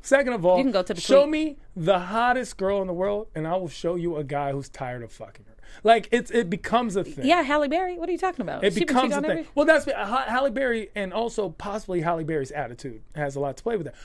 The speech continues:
Speaker 1: But guys will get tired. It's just like, even if we have our dream
Speaker 2: Yeah.
Speaker 1: car, we want another car. So am I saying girls are like cars? No. Am I saying that guys think mentally that girls are like cars?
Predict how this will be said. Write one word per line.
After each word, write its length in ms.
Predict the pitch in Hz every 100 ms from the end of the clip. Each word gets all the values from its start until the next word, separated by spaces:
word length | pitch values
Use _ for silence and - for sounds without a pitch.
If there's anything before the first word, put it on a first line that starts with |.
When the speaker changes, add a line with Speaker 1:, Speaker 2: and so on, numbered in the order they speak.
| - -
Speaker 1:
But 300 | 285 - 170
guys 300 | 240 247 254
will 80 | 208
get 240 | 214 208
tired. 340 | - 233 254 190
It's 100 | 226
just 180 | 233
like, 160 | 240 202
even 220 | 220 220
if 80 | 240
we 120 | 247 494
have 140 | 605
our 140 | 622
dream 180 | 605 539
Speaker 2:
Yeah. 40 | 359
Speaker 1:
car, 260 | 233 240
we 120 | 196 196
want 220 | 220 214
another 320 | 175 208 170
car. 300 | 151 - 156 - - - -
So 420 | - 277 262 - - - - -
am 160 | 254
I 120 | 269
saying 240 | 233 269 220
girls 240 | 226 254
are 60 | 240
like 180 | 233 226
cars? 380 | 214 240 240 - - - 165
No. 360 | 285 254 139 -
Am 100 | 202
I 80 | 202
saying 240 | 196 240
that 120 | 190 139
guys 440 | 180 208 208 - -
think 540 | - 190 226 247 -
mentally 480 | 165 196 220 226 240
that 120 | 233 196
girls 220 | 233 226
are 60 | 240
like 140 | 233
cars? 300 | 226 247 -